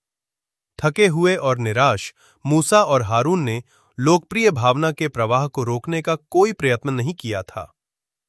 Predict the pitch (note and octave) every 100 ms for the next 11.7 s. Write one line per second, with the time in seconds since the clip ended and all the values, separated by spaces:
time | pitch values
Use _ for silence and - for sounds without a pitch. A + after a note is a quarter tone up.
0 | _ D3 F3+ A#3 F3 D#3+ F#3 F3+ - D3+
1 | F#3 F3 C3+ B2+ B2+ - E3 D#3 D#3+ -
2 | A#2 F3 C3+ A#2 B2+ A#2+ - - A2 A2+
3 | - A2+ G2 C3+ - F#2 D#2+ _ _ _
4 | - F#3 E3+ D#3 G3 G3+ D#3 B2 B2 -
5 | F3 F3 D3+ A2 C3 D3 F3 D#3 - B2+
6 | B2+ C#3 - _ _ - D#3 D#3+ G#3+ -
7 | C3 B2+ B2 C3+ A2 G#2 - G#2 D3+ -
8 | G#2 - _ _ _ - D#3+ C#3 F3 D#3+
9 | D3+ - B2+ B2+ - D#3+ D#3 D3+ - D3
10 | F3 C#3 A#2+ G#2+ G#2+ G#2 D3 A#2 A#2+ B2
11 | G#2 F#2+ G2 F#2+ F2+ F#2